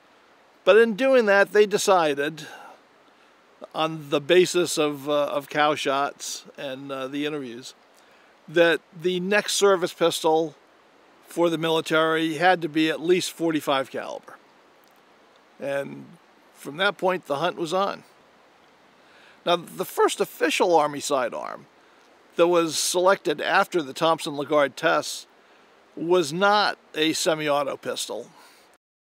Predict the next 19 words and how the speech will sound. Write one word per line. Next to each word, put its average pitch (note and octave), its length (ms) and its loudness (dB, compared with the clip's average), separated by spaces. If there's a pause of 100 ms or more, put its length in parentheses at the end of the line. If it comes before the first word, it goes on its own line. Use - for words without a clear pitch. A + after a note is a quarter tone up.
(680)
uh, B2 200 -6
because D#3+ 720 -2
at - 120 -10
the C#3 80 -14
<laughs> - 0 -
time F#3 580 -2
there D#3 120 0
was D3+ 220 -4
not E3 240 2
a D#3+ 100 0
single D#3+ 380 -4
semi-auto D#3 460 -2
pistol D3+ 420 -4
that D3 140 -4
would D3+ 140 -4
have D3 120 -8
met D#3 200 -4
the B2+ 80 -18
specifications D#3 920 -8